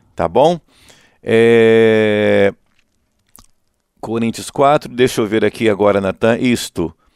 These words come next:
O Jorge de Irajá, não, não é nenhuma pergunta, vê se tem alguma pergunta aqui, Janane Barbosa, não. Então vamos à página número oitenta e cinco. Página número oitenta e cinco,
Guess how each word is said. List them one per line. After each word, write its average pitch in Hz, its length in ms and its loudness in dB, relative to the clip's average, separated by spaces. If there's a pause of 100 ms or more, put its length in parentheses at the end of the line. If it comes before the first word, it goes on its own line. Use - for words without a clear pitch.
(760)
O 110 100 -12
Jorge 117 440 2
de 98 80 -2
Irajá, 110 500 2
não, 117 140 -2
não 107 240 -4
é 107 80 0
nenhuma 104 280 -2
pergunta, 120 680 0
vê 107 100 -4
se 104 120 -12
tem 107 160 -4
alguma 101 240 -2
pergunta 95 520 -4
aqui, 123 300 -4
Janane 101 360 -4
Barbosa, 92 500 -2
não. 135 300 -2 (360)
Então 147 320 -2
vamos 131 320 0
à 131 80 0
página 117 520 0
número 113 360 2
oitenta 127 640 0
e 123 60 -4
cinco. 110 720 -4 (720)
Página 127 760 0 (120)
número 107 380 0
oitenta 104 440 0
e 139 60 0
cinco, - 520 -6